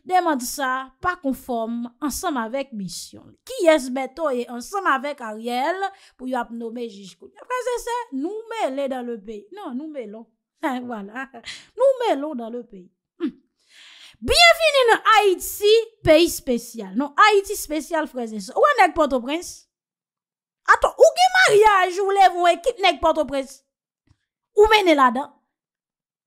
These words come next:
Ah, bagay la gate, monchè. Ou leve nèg Pòtoprens, ou mennen nan maryaj ou.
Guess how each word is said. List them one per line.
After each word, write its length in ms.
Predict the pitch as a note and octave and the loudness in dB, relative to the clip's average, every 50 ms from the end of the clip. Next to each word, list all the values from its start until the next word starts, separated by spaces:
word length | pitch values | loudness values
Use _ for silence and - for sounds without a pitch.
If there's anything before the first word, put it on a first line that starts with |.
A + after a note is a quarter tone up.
| _ _ _ _ _ _ _ | _ _ _ _ _ _ _
Ah, 300 | G3 F3+ F3+ G3+ B3 B3+ B3 _ | -16 -14 -12 -12 -14 -16 -16 _
bagay 240 | - A#3 A#3 B3 C4 | -12 -10 -6 -6 -2
la 140 | D4+ E4 F4+ | -2 -2 -4
gate, 360 | F4 G#4 B4 - - E4 D4+ D4 | -4 -8 -16 -14 -8 -8 -6 -6
monchè. 400 | D4+ D#4 D4+ - - - A3 A3 _ _ _ _ _ _ - | -6 -8 -10 -10 -12 -14 -16 -18 _ _ _ _ _ _ 4
Ou 180 | A4 C#5 D5+ D5 | 8 8 10 10
leve 300 | C#5+ C#5 A#4 G4+ A4 G#4 F#4 F4+ | 10 6 6 6 4 2 4 2
nèg 340 | F#4+ A4+ C5+ C5+ C5+ C#5 - | 0 2 0 0 0 -2 2
Pòtoprens, 760 | C#5 - - - A4+ G#4 G4 D4+ G4+ - D4 - G4+ C#4 - - - _ _ _ _ _ _ _ _ _ _ _ _ _ _ _ _ _ _ _ _ _ _ _ _ - | 2 2 4 6 4 2 2 2 -2 -2 -2 -2 -2 -2 -8 -12 -16 _ _ _ _ _ _ _ _ _ _ _ _ _ _ _ _ _ _ _ _ _ _ _ _ -2
ou 120 | E4 F#4+ | 0 4
mennen 300 | G#4 G4+ G#4 A4+ A4+ A4 | 4 4 4 4 2 2
nan 100 | F4+ D#4 | 4 4
maryaj 420 | C#4+ C#4 C4 A#3+ A3+ G#3+ G3+ F3 C4 | 4 2 2 0 -2 -4 -8 -10 -12
ou. 60 | C#4 | -20